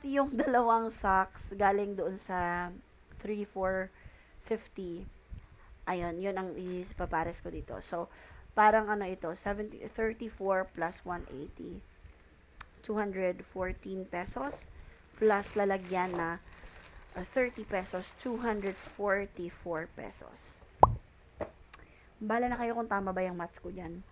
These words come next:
And then, I bought myself a gift. Okay, so guys, pa-, ah, para sa kaalaman yung lahat, mahilig po akong magsusulat.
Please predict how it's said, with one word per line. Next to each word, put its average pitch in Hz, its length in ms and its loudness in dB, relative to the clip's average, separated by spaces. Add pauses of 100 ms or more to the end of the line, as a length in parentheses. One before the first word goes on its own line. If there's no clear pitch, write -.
(320)
And 247 160 0
then, 247 480 2 (320)
I 233 80 6
bought 247 240 2
myself 262 500 0
a 233 80 -2
gift. 196 320 -4 (640)
Okay, 214 400 -4
so 214 160 -4
guys, 202 480 -2 (480)
pa-, - 240 0
ah, 190 240 6
para 208 240 4
sa - 160 -6
kaalaman 196 400 2
yung 190 160 -4
lahat, 185 240 0
mahilig 202 400 0
po 190 160 0
akong 202 160 -4
magsusulat. 175 640 -2